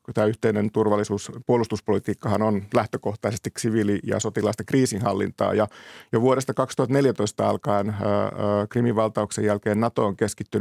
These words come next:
hyvin selkeästi näiden kansainvälisten operaatioiden sijaan oman alueensa, ö, ö, puolustuskyvyn rakentamiseen ja tähän artikla viiden mukaisiin tehtäviin. Ja,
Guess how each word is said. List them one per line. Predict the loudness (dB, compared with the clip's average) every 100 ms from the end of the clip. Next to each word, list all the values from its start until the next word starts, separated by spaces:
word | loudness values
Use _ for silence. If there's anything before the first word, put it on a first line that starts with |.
| -2
hyvin | -2 -2
selkeästi | 0 -2 0 -2 -2 -2
näiden | -2 -2
kansainvälisten | -2 -2 -2 -2 -4 -4 -2
operaatioiden | -2 0 0 0 0 -2 -2 -2
sijaan | -2 0 2 0 -2 -8 -20 -10 -2
oman | 0 2
alueensa, | 2 4 2 2 -2 -6 -6 0
ö, |
ö, | 0 0 -2 -2 -2 -2
puolustuskyvyn | 0 0 0 -6 -6 -4 -2
rakentamiseen | -2 -2 -2 0 -2 -2 -2 0 0
ja | 0 0
tähän | 0 0 0
artikla | -2 -2 -4 -2
viiden | 0 0 -2
mukaisiin | -2 -4 -4 -4 0
tehtäviin. | -2 -2 -4 -4 -4
Ja, | -2